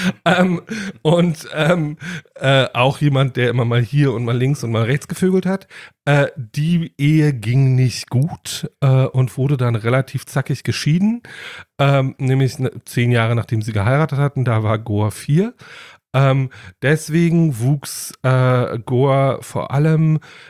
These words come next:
in der Obhut seines Großvaters auf. Der war Senator und galt immer so als der amerikanische Schattenpräsident. Der wa-, saß lange im Senat und war sehr mächtig und sehr gut verbunden in der amerikanischen politischen Kaste.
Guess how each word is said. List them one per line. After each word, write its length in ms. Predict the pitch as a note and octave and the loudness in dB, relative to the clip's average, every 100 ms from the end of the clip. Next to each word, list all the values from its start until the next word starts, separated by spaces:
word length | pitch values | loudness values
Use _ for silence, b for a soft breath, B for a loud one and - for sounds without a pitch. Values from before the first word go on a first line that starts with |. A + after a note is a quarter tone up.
| B | B
in 160 | C3 C3 | 0 2
der 180 | B2 - | 0 -2
Obhut 360 | C3 C#3+ C3+ | -4 -4 -4
seines 320 | A#2 G#2+ G2+ | -2 -2 -2
Großvaters 600 | - C3 F#3+ E3 E3 D#3+ | -2 -2 0 0 0 -2
auf. 240 | - D3 - | 0 -2 0
Der 220 | B2+ A2+ | -2 0
war 260 | A2 A2 A2 | 2 2 0
Senator 640 | G#2+ G#2 G#2+ D3 D3+ C3 | -2 0 0 0 0 0
und 160 | A2+ - | -2 -2
galt 280 | A2 A#2 | -2 -2
immer 180 | G#2+ A#2+ | 0 -2
so 160 | A2 A#2 | 0 -2
als 160 | G#2 | -2
der 140 | - G2 | -2 -2
amerikanische 600 | A2+ G#2 A2 A#2 A#2+ G#2+ | -2 -2 -2 -2 -4 -6
Schattenpräsident. 840 | - A#2+ D#3+ - B2 A#2+ B2 B2 | -6 -4 -4 -2 -4 -2 -2 0
Der 160 | A2 G#2+ | -2 -4
wa-, 380 | A#2 A2 G2 G2+ - | -6 -4 -4 -6 -10
saß 440 | G2+ G2+ A2 - | -4 -2 -2 -4
lange 320 | F#2 B2 D3+ | -4 0 0
im 120 | C3 | 0
Senat 360 | B2 B2+ A#2+ A2+ | -2 -2 -2 -2
und 140 | A#2 | -4
war 160 | A2+ G#2+ | -2 -2
sehr 180 | G#2+ G#2+ | -2 -2
mächtig 480 | A#2 D3 - C3 A#2 | -2 -4 -6 -10 -6
und 140 | A2+ | -4
sehr 320 | G#2+ A2+ G#2 B B B B B B - | -2 0 -2 B B B B B B 0
gut 220 | D#3 - | 0 0
verbunden 600 | - A2+ B2 F#3+ F3+ E3+ | -2 -2 0 -2 -2 -2
in 140 | D3+ | 0
der 160 | D3 A2+ | 0 0
amerikanischen 640 | D3+ C#3 D3+ D3+ D3+ D3+ | 0 0 0 0 0 -2
politischen 480 | - C#3+ D3 - D#3 | -2 -2 -4 -4 -4
Kaste. 460 | D3+ C#3 - D#3 | -2 -4 -2 -2